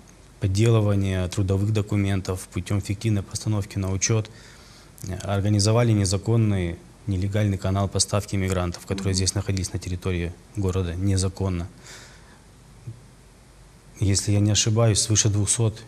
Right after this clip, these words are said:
Speaker 1: иностранных граждан воспользовались, скажем так, услугой этой организованной группы. Это и граждане Армении, это и Кыргызстан, и Казахстан, Узбекистан. Вот. Сейчас в производстве следственной части находится уголовное дело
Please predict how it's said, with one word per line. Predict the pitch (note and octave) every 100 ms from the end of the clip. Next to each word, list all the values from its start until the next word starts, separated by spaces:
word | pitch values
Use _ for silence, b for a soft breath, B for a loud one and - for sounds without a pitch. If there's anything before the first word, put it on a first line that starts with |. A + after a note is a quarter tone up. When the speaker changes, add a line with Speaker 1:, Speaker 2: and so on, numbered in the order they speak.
| -
Speaker 1:
иностранных | G2 F2+ - A2 A2
граждан | G#2 G#2+ F2 E2+ E2 -
воспользовались, | F#2+ - G2+ F2 E2+ D#2 - -
скажем | - F#2+ F#2
так, | F2+
услугой | G#2+ - G2+ F2 D#2+ - - - - - - - - -
этой | F2 E2+
организованной | F#2 F#2 F#2 G2 F#2 F#2 F#2
группы. | A2 C#3+ - - B B B B
Это | D3+ D3 C#3
и | A#2+ A#2+ A2+ G#2+ G2+
граждане | G2+ A2+ G2+ G2+ G2
Армении, | G2 A2 B2+ A#2+ A2 G#2+
это | G2+ G2+
и | F#2+
Кыргызстан, | - F2+ F#2 - - C3 B2+ G2
и |
Казахстан, | - F#2 F#2+ - - C3+ B2+ A#2 - B B B -
Узбекистан. | F#2+ F#2 - G2+ - B2 B2 A#2+ A#2 B B B - - - - - - - -
Вот. | G2 F#2 F2+ -
Сейчас | - A#2 C#3 C3+
в | -
производстве | B2+ A2+ A2+ G#2
следственной | F#2+ A2+ - G#2
части | A#2 G#2 G#2+
находится | G2+ - G#2+ -
уголовное | G2 G2 G2+ G2+ G2
дело | F#2 G2+ F#2